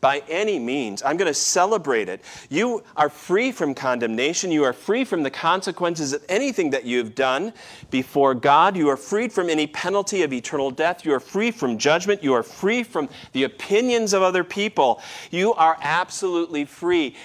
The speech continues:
which means you are also freed from your own opinions,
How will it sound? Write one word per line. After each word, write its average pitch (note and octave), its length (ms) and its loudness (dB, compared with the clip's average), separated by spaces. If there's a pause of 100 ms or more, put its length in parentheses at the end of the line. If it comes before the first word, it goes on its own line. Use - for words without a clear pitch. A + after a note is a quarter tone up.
(160)
which C3 260 -4
means D3 260 -2
you C#3 120 0
are C3+ 100 0
also G3 400 0
freed E3 400 -2
from D3+ 180 -2
your C#3 220 0
own D#3 240 0
opinions, G#2 640 -8